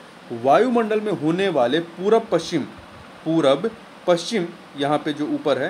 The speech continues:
पूरब पश्चिम, एक second, हाँ, पूरब पश्चिम वायु परिसंचरण को संदर्भित करती है, जिसे वाकर परिसंचरण या वाकर circulation कहते हैं।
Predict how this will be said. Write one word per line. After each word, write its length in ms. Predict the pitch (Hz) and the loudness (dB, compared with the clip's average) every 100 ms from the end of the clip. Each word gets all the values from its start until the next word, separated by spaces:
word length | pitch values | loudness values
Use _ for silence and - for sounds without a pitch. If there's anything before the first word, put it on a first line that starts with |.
| 233 - - - - - - - - - - | -8 -18 -20 -20 -20 -20 -20 -20 -20 -20 -8
पूरब 300 | 190 220 226 190 | 0 2 2 0
पश्चिम, 340 | 160 147 156 220 - - - - - - - - - - - - - - - - - - - - - - | -2 -2 -6 -6 -16 -20 -20 -20 -20 -20 -20 -20 -20 -20 -20 -20 -20 -20 -20 -20 -20 -20 -20 -20 -20 -12
एक 100 | 139 | -12
second, 260 | - - 101 - - - - - - | -10 -16 -16 -20 -20 -20 -20 -20 -14
हाँ, 120 | 120 101 - - - - - - - - - - - - - - - - | -10 -10 -14 -20 -20 -20 -20 -20 -20 -20 -20 -20 -20 -20 -20 -20 -14 -4
पूरब 300 | 202 254 262 | 2 2 2
पश्चिम 260 | 202 202 214 | -2 -2 0
वायु 220 | 185 196 | 4 4
परिसंचरण 440 | 196 175 175 170 | 2 -2 -2 -2
को 120 | 170 190 | -2 -2
संदर्भित 420 | 170 139 139 160 | -2 -2 -2 0
करती 200 | 160 165 | -2 -2
है, 40 | |
जिसे 320 | 143 165 175 - - 113 113 | -6 0 0 0 -10 -10 0
वाकर 380 | 147 156 220 214 | 0 2 -2 0
परिसंचरण 640 | 165 143 151 143 151 165 - - 135 | -2 -2 -4 -6 -6 -6 -10 -16 0
या 140 | 151 135 123 | 2 2 2
वाकर 380 | 143 - 185 - - - | 2 2 -4 -6 -20 -2
circulation 500 | 180 165 170 170 139 | -2 0 -2 0 -2
कहते 300 | 113 107 95 | -4 -6 -14
हैं। 160 | 87 | -16